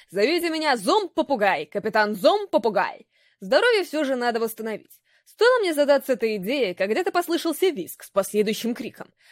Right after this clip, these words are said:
По мере моего приближения крики становились громче, и иногда раздавались выстрелы.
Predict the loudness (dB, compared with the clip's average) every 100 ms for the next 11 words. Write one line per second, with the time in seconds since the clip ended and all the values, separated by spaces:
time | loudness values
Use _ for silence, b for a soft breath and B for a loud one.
0 | b -6 0 2 2 4 4 2 2 2
1 | 2 0 -4 -6 -4 -4 -6 -6 -4 0
2 | 0 0 0 -2 -2 -8 -12 b b -8
3 | -4 -2 0 0 0 0 0 2 0 -4
4 | -8 -6 -4 -4 -6 -8 -8 -8